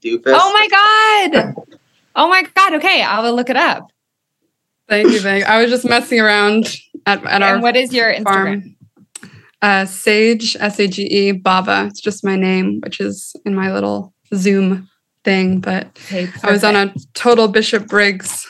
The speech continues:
Speaker 3: haul yesterday.
Speaker 2: What? Oh my God, thank you so much. Okay, I'm gonna check it out after this.
Speaker 3: Uh,
Speaker 1: Yeah, it's
Speaker 3: yay.
Speaker 1: really freaking awesome. So how
Speaker 2: Oh
Speaker 1: the
Speaker 2: my
Speaker 1: hell are
Speaker 2: God.
Speaker 1: you doing? I, I hear,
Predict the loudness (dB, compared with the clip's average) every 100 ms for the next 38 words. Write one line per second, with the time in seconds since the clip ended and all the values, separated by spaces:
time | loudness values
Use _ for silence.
0 | -10 0 2 2 -2 -4 -6 -6 -4 -4
1 | -4 -2 2 2 2 -2 -10 -6 0 2
2 | 2 0 0 2 0 0 0 2 2 2
3 | 2 2 2 0 -2 -10 -18 -20 _ _
4 | _ -8 -2 0 0 2 0 0 0 0
5 | 0 -4 -6 -6 -6 -8 -16 -20 _ -18
6 | -16 -18 _ _ -6 -2 -2 -2 0 4
7 | 4 4 4 2 2 0 0 0 0 -2
8 | -6 0 2 4 4 4 2 0 -2 -4
9 | -4 -12 -6 -2 0 0 2 0